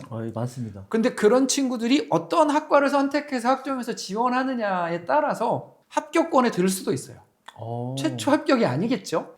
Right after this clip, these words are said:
Speaker 2: 면접이 있다면 일 배수는 아니더라도 삼 배수에 오-, 들어서 면접을 볼 수도 있을 것이고요. 서류 백 전형이라면 추가 합격권에 들어서 추가 합격으로 합격할 수 있-,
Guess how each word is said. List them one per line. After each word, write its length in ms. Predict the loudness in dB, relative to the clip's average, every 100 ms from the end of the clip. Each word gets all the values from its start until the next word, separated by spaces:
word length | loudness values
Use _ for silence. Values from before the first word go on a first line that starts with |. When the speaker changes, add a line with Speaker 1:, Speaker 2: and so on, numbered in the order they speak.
| 0
Speaker 2:
면접이 420 | 2 6 6 4
있다면 640 | 0 2 4 4 2 0 2
일 120 | 2
배수는 400 | 2 0 0 2
아니더라도 760 | 2 2 2 0 0 -4 -6 _ _
삼 240 | -10 -6 -2
배수에 420 | -4 0 2 2
오-, 260 | 2 -4
들어서 560 | -4 0 2 4 4 2 -14 _
면접을 380 | -2 4 6 8
볼 160 | 6 2
수도 220 | 0 -4
있을 200 | -4 -6
것이고요. 520 | -8 -10 -10 -12 -12 -16 _ _ _ _ -4
서류 280 | 0 0
백 220 | 2 0 2
전형이라면 840 | 0 2 -2 0 -2 0 -2 -2 -18 _ _ _ _ _
추가 260 | -12 -2 2
합격권에 760 | 4 4 2 2 0 0 -2
들어서 540 | -4 -2 -2 -4 -8 -16 _ _ _ _ _ _ _ -20 _
추가 220 | -14 -4 -4
합격으로 520 | -2 2 2 2 -2
합격할 460 | -2 -4 -4 -2 -4
수 200 | -4 -6
있-, 240 | -6 -10